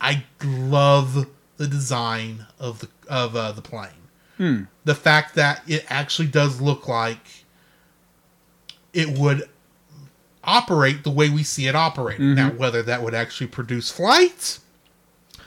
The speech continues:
Speaker 1: another matter entirely.
Speaker 2: Yes.
Speaker 1: And I will leave it alone.
Speaker 2: Yes.
Speaker 1: But I can see how the mechanics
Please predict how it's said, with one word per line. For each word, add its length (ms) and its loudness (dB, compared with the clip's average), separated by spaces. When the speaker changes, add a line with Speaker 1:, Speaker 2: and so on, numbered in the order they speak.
Speaker 1:
another 320 6
matter 380 6
entirely. 760 -2
Speaker 2:
Yes. 280 4
Speaker 1:
And 120 4
I 100 6
will 180 4
leave 200 2
it 160 -2
alone. 920 6
Speaker 2:
Yes. 520 -4
Speaker 1:
But 320 -2
I 160 2
can 240 -6
see 480 -6
how 420 0
the 140 -4
mechanics 920 -6